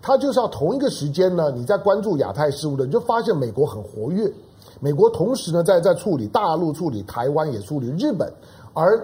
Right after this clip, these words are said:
中日台呢三边呢，其实呢，它又，又，又是本来就是一组的，的关系，它就是要营造这种的形象。那你说，嗯，有没有可能巧合？不，不是，因为，因为菅义伟访，访美的行程其实 delay 了一个礼拜。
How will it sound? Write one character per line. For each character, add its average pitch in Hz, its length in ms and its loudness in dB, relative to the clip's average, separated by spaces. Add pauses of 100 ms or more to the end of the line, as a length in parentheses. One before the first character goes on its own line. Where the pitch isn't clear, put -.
中 262 440 4
日 233 300 2
台 127 300 -2
呢 156 140 0
三 190 280 0
边 185 160 2
呢， 160 100 0
其 139 160 -4
实 131 140 -4
呢， 139 100 0
它 170 200 0
又， 190 280 4
又， 165 180 4
又 180 200 2
是 151 80 -4
本 107 180 -4
来 98 120 -10
就 131 60 -10
是 147 120 -8
一 185 100 -6
组 92 280 -10
的， 110 120 -6
的 110 100 -8
关 147 240 -4
系， 165 280 -8 (340)
它 208 160 2
就 214 160 -2
是 185 80 0
要 185 180 4
营 120 140 -6
造 147 160 4
这 139 140 -2
种 95 220 -10
的 98 100 -10
形 95 260 -10
象。 190 160 0 (440)
那 285 100 2
你 240 80 2
说， 247 320 4 (100)
嗯， 214 240 -4
有 202 100 4
没 208 60 2
有 262 60 2
可 202 100 0
能 208 80 2
巧 165 160 4
合？ 135 60 -6
不， 143 60 -4
不 156 180 -2
是， 156 200 -4
因 208 200 0
为， 220 240 4 (640)
因 226 100 0
为 262 80 4
菅 262 320 0
义 262 120 0
伟 127 220 -2
访， 107 480 -4 (220)
访 147 260 -2
美 123 220 -2
的 120 100 -6
行 107 260 -10
程 95 280 -12
其 139 120 -6
实 139 140 -6
delay 120 320 -2
了 113 60 -10
一 113 100 -12
个 113 120 -10
礼 98 180 -10
拜。 104 160 -10